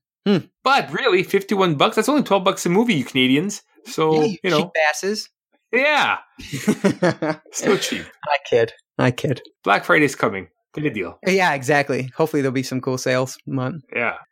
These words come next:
Speaker 1: All right. So as always, if you guys have any questions for us here at the podcast, please hit us up using that hashtag on Twitter, In Film We Trust, for any questions you'd like us to answer.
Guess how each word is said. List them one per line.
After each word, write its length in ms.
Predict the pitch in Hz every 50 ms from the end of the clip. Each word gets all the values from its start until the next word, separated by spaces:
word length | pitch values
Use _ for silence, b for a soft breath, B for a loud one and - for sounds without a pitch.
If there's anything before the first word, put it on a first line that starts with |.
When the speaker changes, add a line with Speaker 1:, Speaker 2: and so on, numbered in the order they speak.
| _ -
Speaker 1:
All 320 | - 156 151 147 147 147 139
right. 180 | 147 151 151
So 80 | - 185
as 180 | 196 233 220
always, 220 | 226 233 254 277 247
if 60 | 196
you 60 | 196
guys 180 | 185 208 196 -
have 100 | 202 185
any 80 | 190 180
questions 460 | - - 208 185 170 - 196 180 -
for 140 | - 190 185
us 160 | 180 170 -
here 180 | - 214 208 202
at 140 | 185 165
the 80 | - 175
podcast, 640 | - - 180 170 175 175 175 - 190 196 190 - -
please 200 | - 220 185 -
hit 100 | 226 226
us 140 | 233 - -
up 160 | 233 233 220
using 180 | 208 185 202 202
that 120 | 190 180
hashtag 480 | 147 180 180 185 - - - 185 175 160
on 140 | 165 165 165
Twitter, 380 | - - 175 160 156 160 160 - _ -
In 220 | 208 214 233 247
Film 400 | 240 - - 220 220 226 220 202
We 120 | 190 202
Trust, 540 | 214 - - - 165 165 202 247 - - - _ _ _ _ _
for 100 | - 185
any 140 | 185 214 220
questions 400 | 214 - 190 175 165 - 180 151
you'd 80 | 151
like 180 | 151 156 151 151
us 120 | 156 143 -
to 80 | 170
answer. 360 | 151 147 147 147 - 220 247